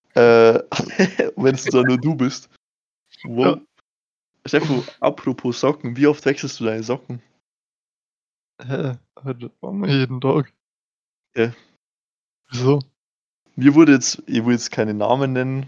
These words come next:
Speaker 1: von einem Individuum gesagt, dass das nicht jeden Tag die Socken wechselt. Sondern halt
Speaker 2: Okay.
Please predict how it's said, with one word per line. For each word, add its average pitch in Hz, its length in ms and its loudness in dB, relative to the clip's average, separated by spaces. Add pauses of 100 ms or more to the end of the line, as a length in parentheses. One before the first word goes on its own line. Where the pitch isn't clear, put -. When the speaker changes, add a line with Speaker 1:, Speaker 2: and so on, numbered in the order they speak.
Speaker 1:
von 113 220 -8
einem 113 280 -2
Individuum 127 960 -4 (480)
gesagt, 123 380 2
dass 117 160 -6
das 120 160 -4
nicht 147 220 -2
jeden 139 220 6
Tag 123 220 0
die - 100 -4
Socken 135 360 -2
wechselt. 110 440 -4 (1160)
Sondern 117 380 0
halt 120 180 0
Speaker 2:
Okay. - 20 2